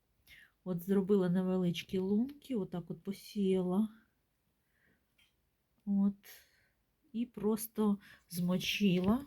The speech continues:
отак от легесенько. Спочатку добре пролила земле-, землю. Там, з-, звичайно, є ще і отвори дренажні,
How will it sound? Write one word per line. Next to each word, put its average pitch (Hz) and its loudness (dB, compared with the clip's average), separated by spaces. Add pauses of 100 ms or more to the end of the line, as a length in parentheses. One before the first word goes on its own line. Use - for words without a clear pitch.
отак 175 -6
от 156 -10 (920)
легесенько. 175 0
Спочатку - 0
добре 190 4
пролила 190 2 (720)
земле-, 233 0
землю. 208 0 (500)
Там, 220 2
з-, 196 -2
звичайно, 190 2
є 185 0
ще 175 -2
і 175 -4
отвори 262 -4
дренажні, 226 2